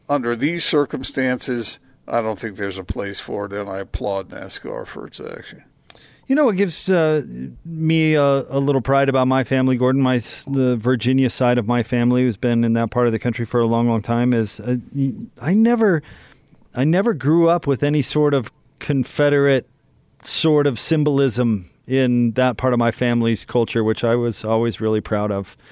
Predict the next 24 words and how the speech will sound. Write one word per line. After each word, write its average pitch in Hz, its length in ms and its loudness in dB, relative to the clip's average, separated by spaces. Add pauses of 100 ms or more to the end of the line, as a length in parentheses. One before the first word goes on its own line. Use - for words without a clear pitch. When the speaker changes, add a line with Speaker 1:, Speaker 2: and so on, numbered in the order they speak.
(180)
Speaker 2:
And 156 160 2
even 233 180 2
in 160 80 0
their 147 160 2
small 151 380 2
town 139 480 0
where 113 120 0
they're 120 140 2
from, 135 420 -2
uh, 117 260 0
you 123 120 -4
know, 117 120 0
you 120 120 0
don't 113 160 -4
see 120 140 -4
a 117 80 -2
whole 113 140 -2
lot 117 200 2
of 113 140 -4
Confederate 113 480 0
flags. 113 340 0
Now 127 80 2
you 131 140 2
go, 120 300 2